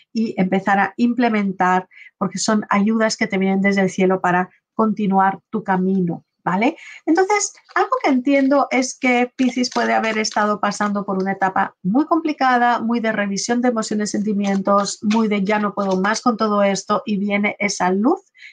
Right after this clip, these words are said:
esa, mira, esa mano amiga que viene a ayudarte a sacarte tal vez de ese agujero en el cual a veces nos ponemos.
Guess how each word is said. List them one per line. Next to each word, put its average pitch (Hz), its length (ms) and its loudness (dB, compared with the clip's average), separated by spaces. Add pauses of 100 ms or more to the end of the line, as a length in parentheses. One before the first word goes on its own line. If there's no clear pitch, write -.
esa, 226 260 0
mira, 220 320 0
esa 226 240 -2
mano 214 540 0
amiga 208 640 -2 (560)
que 208 120 -2
viene 214 400 -2
a 208 160 2
ayudarte 202 520 -2
a 190 100 -6
sacarte 208 920 -6
tal 190 200 0
vez 190 200 0
de 185 100 2
ese 190 260 -4
agujero 196 400 0
en 214 80 -2
el 214 140 -4
cual 427 220 2
a 403 80 6
veces 403 280 0
nos 240 240 -2
ponemos. 185 500 -2